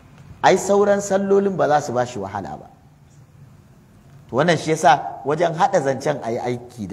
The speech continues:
haɗa hadisan a yi aiki. Wa haza, duk wannan kulluhu gabaki ɗaya, min zikiri sababi.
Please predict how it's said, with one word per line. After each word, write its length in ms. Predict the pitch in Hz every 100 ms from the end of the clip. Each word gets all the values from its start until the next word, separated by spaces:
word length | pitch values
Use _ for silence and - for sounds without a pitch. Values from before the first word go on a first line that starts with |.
| -
haɗa 240 | 135 175 156 127
hadisan 380 | 110 110 151 139
a 80 | 107
yi 60 |
aiki. 340 | 78 104 - - - - _ - - - - - - - - - -
Wa 120 | 147
haza, 400 | 165 233 233 220
duk 240 | 185 269 269
wannan 540 | 262 240 147 - -
kulluhu 460 | - 254 220 165 165
gabaki 400 | 151 151 147 220
ɗaya, 300 | 214 196 185 - - -
min 160 | 156 202
zikiri 320 | 190 202 202
sababi. 480 | - 151 147 139 107